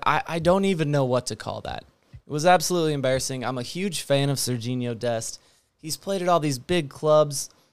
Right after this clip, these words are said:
been surrounded by some great players to learn from whom to play the game.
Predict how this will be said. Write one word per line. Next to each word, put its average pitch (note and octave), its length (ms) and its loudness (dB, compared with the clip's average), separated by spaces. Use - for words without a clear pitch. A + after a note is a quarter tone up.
been F3+ 140 -4
surrounded D#3+ 540 0
by C3+ 380 4
some C3+ 300 -2
great D3+ 360 2
players D3+ 460 4
to C3+ 120 -2
learn C#3 540 -2
from C#3+ 260 -4
whom C#3+ 180 -2
to B2 60 -4
play C#3+ 220 -2
the C3+ 120 -4
game. C3 480 -6